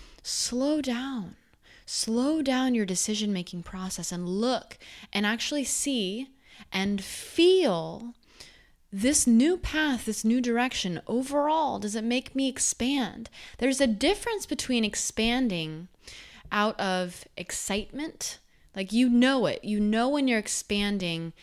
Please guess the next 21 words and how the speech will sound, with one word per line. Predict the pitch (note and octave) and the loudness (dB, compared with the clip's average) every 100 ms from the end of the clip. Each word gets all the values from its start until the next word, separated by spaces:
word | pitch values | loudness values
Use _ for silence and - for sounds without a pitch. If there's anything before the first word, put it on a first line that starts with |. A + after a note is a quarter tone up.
| - - | -20 -16
because | G3+ F#3+ | -4 -4
something | - G#3+ A3+ B3 A3 | -2 -2 -2 0 0
makes | G3 - | -2 -2
you | F#3 | -4
feel | - E3+ D#3 - | -4 -4 -6 -6
open | F3 F3 - E3+ D3+ D3+ D#3+ - - - | -6 -6 -8 -12 -10 -14 -16 -20 -20 -14
and | F3+ E3+ E3 D#3+ E3 - | -8 -6 -4 -6 -8 -10
explorative | - - - G#3 G3 G3 F#3+ F#3 F3 E3 D#3+ D#3+ | -12 -12 -10 -6 -4 -2 -2 -4 -6 -6 -6 -8
and | - F3+ | -8 -8
pleasurable. | - - A#3 B3+ A#3+ G3+ E3 - - - | -10 -8 -6 -6 -4 -6 -8 -12 -14 -6
Even | C#4 E4+ G#4+ G#4+ | 2 2 2 0
when | F4 D4 | 2 4
there's | B3 A#3 | 4 2
these | G3+ G3+ | 0 -2
sacrifices | F3 E3+ E3+ F3 - D#3+ - D#3+ | 0 -2 -4 -8 -6 -6 -6 -6
that | D#3+ | -4
are | D#3 | -4
included, | D#3+ - D#3+ D3 D3 | -8 -6 -4 -4 -4
even | A#3+ E4+ G#4 | -2 -2 0
when | E4 B3+ | 0 2
there's | G3+ F#3+ | 2 -2